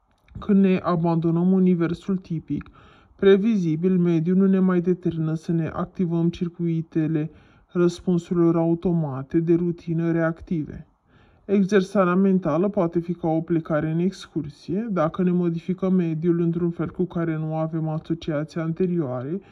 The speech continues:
sau pe care nu le-am asociat încă stării mentale pe care o introducem în noul mediu.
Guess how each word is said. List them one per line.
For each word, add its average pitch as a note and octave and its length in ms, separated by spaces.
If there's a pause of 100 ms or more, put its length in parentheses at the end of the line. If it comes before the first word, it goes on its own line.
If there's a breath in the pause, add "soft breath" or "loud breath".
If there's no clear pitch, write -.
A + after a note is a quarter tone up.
(320 loud breath)
sau A3 260
pe G#3+ 140
care F#3 340
nu F#3+ 160
le-am F3+ 280
asociat F3+ 720
încă F3+ 260
stării E3+ 340
mentale E3+ 560
pe E3+ 140
care D#3+ 260
o D#3+ 160
introducem E3 760
în D#3+ 80
noul D3+ 300
mediu. C#3 420